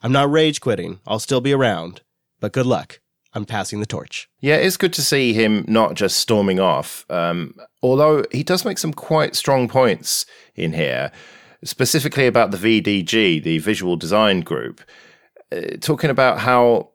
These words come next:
Speaker 2: they make decisions without consulting, um, the relevant domain experts. And he's just not happy with how they have been working.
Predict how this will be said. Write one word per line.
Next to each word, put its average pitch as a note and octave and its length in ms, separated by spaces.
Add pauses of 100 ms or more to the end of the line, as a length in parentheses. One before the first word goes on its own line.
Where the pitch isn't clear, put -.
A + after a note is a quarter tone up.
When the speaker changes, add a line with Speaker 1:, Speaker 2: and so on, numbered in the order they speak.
Speaker 2:
they A2+ 380
make A#2 300
decisions G#2 640
without G2+ 460
consulting, G2 1000
um, E2 280
the F2+ 140
relevant F#2 520
domain F#2+ 400
experts. - 840 (680)
And G#2 140
he's G#2+ 100
just A2+ 200
not A#2+ 240
happy F2 400
with F2+ 260
how G2+ 340
they F#2 160
have F2+ 120
been F#2 200
working. - 560